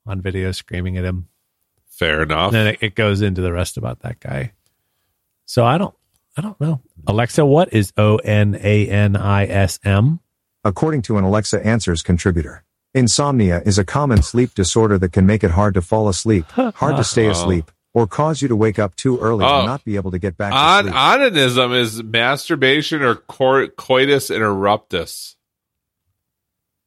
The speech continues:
Speaker 3: Hmm, I don't know that. <laughs>
Speaker 2: Early eighteenth century from French on-, onanisme, or
Speaker 1: <laughs>
Speaker 2: modern Latin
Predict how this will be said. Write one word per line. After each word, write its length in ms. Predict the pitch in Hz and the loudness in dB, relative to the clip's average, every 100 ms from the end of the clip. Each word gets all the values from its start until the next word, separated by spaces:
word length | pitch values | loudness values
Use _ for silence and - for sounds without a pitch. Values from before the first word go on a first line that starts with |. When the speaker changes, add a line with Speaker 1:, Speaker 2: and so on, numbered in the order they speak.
| _ _ _ _ | _ _ _ _
Speaker 3:
Hmm, 260 | 156 127 80 - _ - | 0 2 -2 -8 _ -2
I 60 | |
don't 180 | 143 156 | 0 2
know 120 | 107 | 0
that. 280 | 85 78 - - | 0 -4 -12 -14
<laughs> 120 | - - _ _ _ _ - | -14 -14 _ _ _ _ -2
Speaker 2:
Early 280 | 117 147 151 | 2 2 2
eighteenth 400 | 143 - 151 143 | 0 -2 -6 -4
century 520 | 127 107 98 110 110 | -2 -2 0 -2 -2
from 200 | - 92 | -4 -12
French 420 | - 107 101 - - _ | -4 -4 -4 -10 -20 _
on-, 300 | - 101 104 98 | -2 0 0 0
onanisme, 1300 | 107 131 101 90 87 87 90 87 85 85 90 101 - _ - _ _ _ _ | -2 -2 -2 -4 -4 -4 -2 -2 -2 -2 0 -2 -8 _ -20 _ _ _ _
or 160 | 175 85 | -4 -2
Speaker 1:
<laughs> 0 | |
Speaker 2:
modern 480 | 85 90 98 92 | -2 -2 -2 -2
Latin 560 | 90 92 85 92 92 | -2 -2 -4 -8 -14